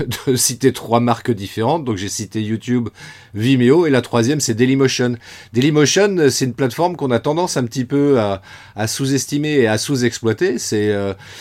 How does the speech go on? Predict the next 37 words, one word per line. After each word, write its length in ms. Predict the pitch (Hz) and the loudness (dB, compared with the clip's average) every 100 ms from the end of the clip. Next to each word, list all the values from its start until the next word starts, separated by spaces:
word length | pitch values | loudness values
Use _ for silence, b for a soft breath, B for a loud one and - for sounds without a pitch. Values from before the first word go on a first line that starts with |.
| B B | B B
c'est, 320 | - 123 120 | 2 4 6
euh, 640 | 110 104 98 98 98 92 | 4 0 -2 -2 -2 -4
Dailymotion, 600 | 92 104 107 107 - 135 127 | -4 -6 -4 -4 -2 -2 -2
c'est 180 | 104 | -4
un 80 | 98 | -4
peu, 320 | 92 95 90 80 | -4 -6 -6 -8
bah, 120 | - | -10
c'est 160 | - 98 | -10 -6
comme 160 | 110 | -6
Facebook, 320 | - 82 101 - | -6 -10 -10 -10
c'est 180 | - 101 | -8 -2
comme, 180 | 113 | -2
euh, 160 | 98 90 | -2 -6
pardon, 300 | 82 95 95 | -8 -8 -8
c'est 120 | - | -6
comme 140 | 113 113 | -4 -4
YouTube. 440 | 95 101 180 135 98 B B B | -4 0 0 0 -8 B B B
Voilà, 160 | - 113 | -8 -6
c'est 140 | - | -4
une 80 | 98 | -6
plateforme 320 | 101 95 120 | -8 -4 -4
sur 120 | 113 104 | -4 -4
laquelle 300 | 95 127 113 | -2 -4 -4
tu 80 | |
vas 100 | 98 | -6
pouvoir 260 | - 101 92 | -6 -6 -6
publier 360 | 131 127 120 110 | -4 0 0 0
des 100 | 98 | -4
vidéos. 380 | 90 110 175 | -2 2 2
Et 80 | 131 | 2
en 100 | 123 | 0
plus 200 | 110 98 | -2 -6
de 40 | 95 | -6
ça, 160 | 151 | -4
Dailymotion, 540 | 127 95 90 87 160 170 | -4 -6 -6 -4 -4 -4
c'est, 300 | - 113 110 | -4 -2 -2
euh, 160 | 95 | -2